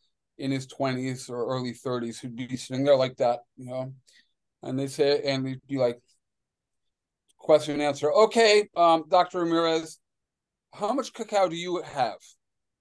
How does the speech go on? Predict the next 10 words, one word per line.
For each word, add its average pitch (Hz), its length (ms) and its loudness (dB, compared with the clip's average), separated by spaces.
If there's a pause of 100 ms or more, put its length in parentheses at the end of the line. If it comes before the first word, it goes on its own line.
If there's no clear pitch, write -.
(240)
And 139 160 -10
he'd 156 160 -4
say, 165 120 -6
"Well, 160 160 4
I 175 80 4
don't 185 180 0
actually 170 360 -2
have 156 320 0
any 139 200 -6
cacao. 117 600 -8